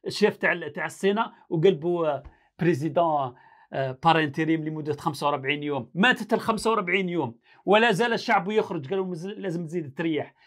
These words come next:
حتى نديروا له دوز دوز. درتوا لنا دو-، دوز دوز وان فيت قفلتوا علينا بالدوبل سيس باش تجيبوا هذا الرعس الذي كان راعي هامل، رئيس بلدية،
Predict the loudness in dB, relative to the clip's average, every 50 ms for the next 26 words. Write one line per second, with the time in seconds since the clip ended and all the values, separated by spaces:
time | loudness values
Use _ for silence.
0 | _ 0 2 4 6 6 4 4 4 2 2 2 4 4 4 2 2 2 2 2
1 | 2 2 2 0 0 0 0 0 -2 -6 _ -14 _ 2 2 2 2 2 0 0
2 | 2 0 0 0 0 0 2 2 2 2 2 0 0 2 2 2 2 0 -2 -4
3 | -2 -2 -4 -4 -4 -4 -4 -6 -6 -6 -8 -12 -10 -10 -6 -6 -6 -4 -4 -2
4 | 0 0 0 -2 -4 -14 _ _ -4 -2 2 6 6 6 6 4 -2 -2 0 -2
5 | -2 -2 -4 -18 _ _ _ _ _ _ _ _ _ _ _ _ _ -2 0 0
6 | 0 0 0 2 0 0 2 2 2 2 2 0 0 2 4 4 4 4 2 0
7 | -4 -14 -18 -20 _ _ _ _ _ _ _ 2 6 6 6 6 4 2 0 2
8 | 4 2 4 4 4 4 4 4 4 4 4 4 2 0 -2 -4 -10 _ _ _
9 | _ _ _ _ _ -4 4 6 8 8 8 8 6 2 0 -4 -12 _ _ _
10 | _ _ -4 -4 -2 -2 -2 -4 -6 -4 0 2 2 4 4 2 0 0 0 2
11 | 2 2 2